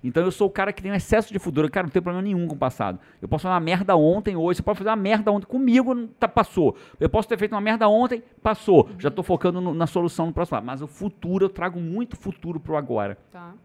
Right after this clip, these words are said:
Speaker 1: Isso me dá muita ansiedade. E a, e o poder do agora me ajuda a diminuir o meu excesso de futuro e viver mais o agora.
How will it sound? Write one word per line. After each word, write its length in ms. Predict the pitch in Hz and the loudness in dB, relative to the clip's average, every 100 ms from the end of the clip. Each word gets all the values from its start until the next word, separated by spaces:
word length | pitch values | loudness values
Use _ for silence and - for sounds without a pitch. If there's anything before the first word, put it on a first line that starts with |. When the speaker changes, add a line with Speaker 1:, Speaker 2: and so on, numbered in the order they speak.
| _ _ - | _ _ -6
Speaker 1:
Isso 220 | - - | -6 -4
me 80 | 147 | -2
dá 80 | 143 | 0
muita 220 | 123 127 | 0 -4
ansiedade. 560 | 143 147 160 113 95 - - - | -6 -4 -2 0 -2 -6 -20 -8
E 80 | 127 | 2
a, 80 | 131 - - | 2 2 0
e 100 | 135 | 0
o 40 | |
poder 340 | 131 147 143 165 | 4 2 4 2
do 40 | |
agora 240 | 156 139 151 | 2 2 0
me 140 | 160 | 0
ajuda 500 | 143 107 147 175 139 - - | -2 0 2 2 0 -6 -6
a 120 | 113 | -4
diminuir 540 | 117 143 170 170 170 226 | -4 -4 -2 0 4 4
o 40 | |
meu 140 | 220 | 4
excesso 320 | 190 - 170 - | 2 2 -4 -4
de 60 | |
futuro 360 | - 147 - 156 | -12 -10 -6 -4
e 20 | |
viver 220 | 156 151 | -4 -6
mais 200 | 143 135 | -6 -8
o 60 | 139 | -8
agora. 340 | 139 95 98 | -8 -8 -10